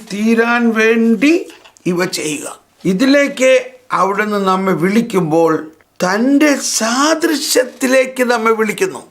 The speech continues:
Praise the Lord. അതായത് ദൈവത്തിൻ്റെ സാദൃശ്യത്തിൽ പങ്കാളിയാകാൻ നമ്മെ വിളിക്കുന്നു. എന്തെന്നാൽ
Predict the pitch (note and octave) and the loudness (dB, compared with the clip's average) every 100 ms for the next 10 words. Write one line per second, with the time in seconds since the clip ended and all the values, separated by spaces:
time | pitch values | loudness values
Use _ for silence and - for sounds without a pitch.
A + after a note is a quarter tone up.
0 | _ - C3 D#2 - - - - - - | _ -10 -8 -8 -12 -12 -10 -10 -12 -14
1 | - - - - D#3 E3 D3 D#3+ G3 A#3+ | -18 -20 -16 -6 -6 -4 -6 -4 -2 -2
2 | A#3+ B3+ B3 B3+ C4 - - G3 A3 A#3+ | -2 -2 0 2 0 0 -2 -2 0 -2
3 | A3+ - A#3 A#3 A#3 A3+ G3+ F3 F#3 G3+ | 0 0 0 0 -4 -2 -4 -4 -2 -2
4 | G#3+ G3+ G3 F#3+ F#3+ F#3 E3+ E3+ E3 E3+ | 0 0 -2 -2 -4 -4 -6 -6 -6 -8
5 | F3 F#3 E3 - _ _ - E3+ A3 A#3 | -8 -8 -8 -12 _ _ -4 0 2 2
6 | G3+ F#3+ F#3 | 2 2 0